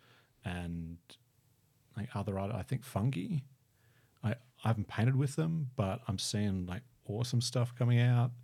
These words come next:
Um, there's Murray, like, another, another writer that, um, that,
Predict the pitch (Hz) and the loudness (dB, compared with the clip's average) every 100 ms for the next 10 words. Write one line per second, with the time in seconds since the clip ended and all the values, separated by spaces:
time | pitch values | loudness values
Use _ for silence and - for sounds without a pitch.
0 | - - _ _ - 92 90 90 104 - | -20 -20 _ _ -8 -6 -6 -6 -10 -12
1 | 98 - - _ 208 101 85 104 170 294 | -14 -14 -20 _ -14 -12 -6 -4 -4 -4
2 | 190 - _ _ _ _ _ _ _ - | -8 -8 _ _ _ _ _ _ _ -6
3 | 107 113 110 113 107 104 113 104 95 101 | 0 4 4 4 4 4 4 4 4 2
4 | 107 113 104 95 123 - 98 95 95 92 | 2 2 0 -2 -4 -4 -2 -2 -4 -6
5 | 95 | -10